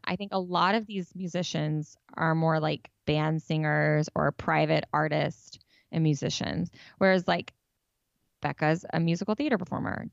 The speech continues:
Danny is an impersonator and probably sings musical theater stuff as well. So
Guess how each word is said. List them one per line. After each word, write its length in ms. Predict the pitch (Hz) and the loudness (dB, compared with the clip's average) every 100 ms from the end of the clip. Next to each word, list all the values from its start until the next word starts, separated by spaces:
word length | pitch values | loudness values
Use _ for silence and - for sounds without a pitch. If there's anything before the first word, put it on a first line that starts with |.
| - | -2
Danny 500 | 147 147 156 165 - | 0 2 4 4 2
is 100 | 165 | 2
an 80 | 175 | 4
impersonator 680 | 175 - 254 - 165 160 160 | 4 4 2 4 2 4 2
and 100 | 156 | 0
probably 440 | - 143 160 160 151 _ _ - | 0 -2 2 0 -2 _ _ -20
sings 680 | - - - 160 160 170 - | -16 -10 0 2 2 0 -4
musical 280 | 170 - 208 | -10 -4 0
theater 260 | 262 226 170 | 4 4 2
stuff 220 | - 170 | 0 -2
as 120 | 180 | 0
well. 380 | 254 196 - - | 2 2 0 -4
So 320 | - 180 165 | 0 4 4